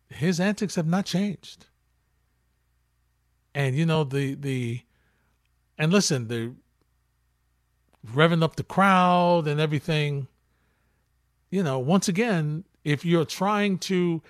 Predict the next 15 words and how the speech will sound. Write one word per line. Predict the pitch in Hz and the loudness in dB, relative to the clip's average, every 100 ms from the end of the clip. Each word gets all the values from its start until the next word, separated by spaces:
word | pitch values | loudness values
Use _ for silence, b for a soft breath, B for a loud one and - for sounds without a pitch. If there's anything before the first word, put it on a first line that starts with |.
| b b _ | b b _
if | 165 151 | 0 4
you're | 170 165 151 | 6 6 6
looking | 147 175 214 247 214 | 2 2 4 2 0
to | 214 | 0
make | 175 180 175 | 2 2 0
a | 151 | -2
decision | 143 - - 196 110 92 90 _ _ _ _ _ _ _ _ _ _ | -2 -4 2 2 0 -8 -16 _ _ _ _ _ _ _ _ _ _
on | 139 135 123 | 2 4 4
what | 165 | 2
to | - | 0
do | 143 151 139 | 0 2 2
about | 110 101 98 | 0 -6 -8
him, | 92 87 - _ _ _ _ _ _ _ _ _ _ - | -12 -14 -20 _ _ _ _ _ _ _ _ _ _ -10
okay, | 156 127 | -6 -6
you, | 123 180 | -4 -6